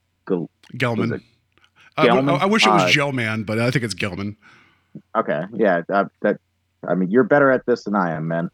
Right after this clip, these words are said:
Speaker 1: <laughs> Uh, so he plays, un-, unfortunate credit, uh, name here, Heavyset Man. But, uh, uh, some shows like, uh,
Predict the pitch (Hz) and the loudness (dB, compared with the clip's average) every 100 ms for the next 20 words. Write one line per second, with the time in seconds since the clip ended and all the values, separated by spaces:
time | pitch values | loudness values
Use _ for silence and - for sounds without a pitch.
0 | - 151 - 196 208 - _ - - 190 | -4 -2 0 0 0 -4 _ -20 -20 -20
1 | 156 - 117 107 107 107 139 120 165 165 | -14 -2 0 2 -2 -4 -6 -4 -4 -8
2 | 185 180 156 _ - 135 131 _ - 165 | -4 -4 -6 _ -8 -6 -6 _ -4 -2
3 | 160 196 208 - 156 147 139 135 - - | -2 0 -2 0 -2 0 0 0 -2 -10
4 | - 110 101 95 101 104 104 98 - _ | -4 2 4 4 0 -2 0 0 -2 _
5 | - - 185 170 170 - 95 113 107 60 | -10 -4 -2 0 -2 0 0 2 0 -2
6 | 60 _ - - _ _ _ - 98 95 | -6 _ -20 -20 _ _ _ 2 4 6
7 | 95 92 - - - - - - 151 180 | 6 4 0 -8 -10 -10 -4 -2 0 4
8 | 160 160 143 120 110 98 | 6 4 4 2 2 -2